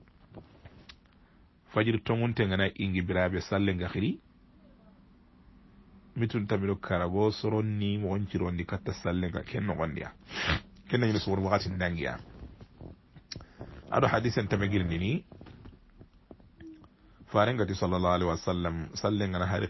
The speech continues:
qiri. Aga nani, har logo manga Allah kendiya. Ma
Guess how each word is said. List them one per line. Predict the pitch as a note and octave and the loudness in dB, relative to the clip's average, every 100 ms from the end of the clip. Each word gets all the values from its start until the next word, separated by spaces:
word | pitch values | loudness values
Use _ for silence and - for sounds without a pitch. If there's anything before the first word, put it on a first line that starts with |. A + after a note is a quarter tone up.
| - | -2
qiri. | A2+ G#2+ - - _ _ _ - _ _ _ _ _ _ _ - - - - - - - - - - | 2 2 0 -8 _ _ _ -20 _ _ _ _ _ _ _ -20 -20 -20 -20 -20 -20 -20 -20 -6 0
Aga | G2+ G2 F#2 | 2 2 2
nani, | G#2 G#2+ G2+ E2+ F2 - - _ _ _ _ _ _ _ _ _ _ _ - - - | 4 4 4 0 -6 -12 -18 _ _ _ _ _ _ _ _ _ _ _ -20 -20 0
har | B2 A2 | 4 4
logo | G2+ G2 | 4 4
manga | F#2 E2+ F2 | 2 0 0
Allah | E2+ E2+ | -2 -2
kendiya. | - F2 F2 D#2 - - - - - - - - _ _ _ _ _ _ _ _ _ - - - - - - - - - - - - _ _ _ | -4 -4 -4 -6 -10 -14 -20 -20 -20 -20 -20 -20 _ _ _ _ _ _ _ _ _ -20 -20 -20 -20 -20 -20 -20 -20 -20 -20 -20 -20 _ _ _
Ma | F#2+ G2 F#2 F#2 G#2 | 0 2 4 4 2